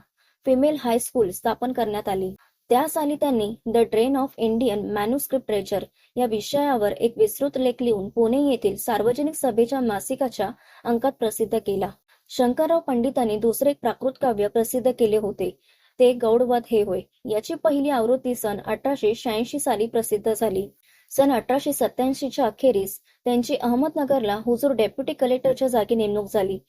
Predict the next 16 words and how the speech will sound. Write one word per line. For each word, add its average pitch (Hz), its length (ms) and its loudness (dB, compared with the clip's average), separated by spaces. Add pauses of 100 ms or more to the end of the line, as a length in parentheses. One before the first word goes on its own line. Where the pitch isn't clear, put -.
(360)
तेथे 247 240 6
ते 294 120 -2
फेब्रुवारी 240 580 2
अठराशे 240 540 -2
नव्वद 220 280 0 (100)
पर्यंत 214 300 -2
होते. 202 380 -2 (420)
त्यानंतर 294 420 4
पंडितांनी 226 720 0
अथर्व 277 420 2
वेदाची 240 440 2
एक 226 80 0
शुद्ध 226 280 0
आवृत्ती 233 420 0
प्रसिद्ध 214 500 0
केली. 202 240 -4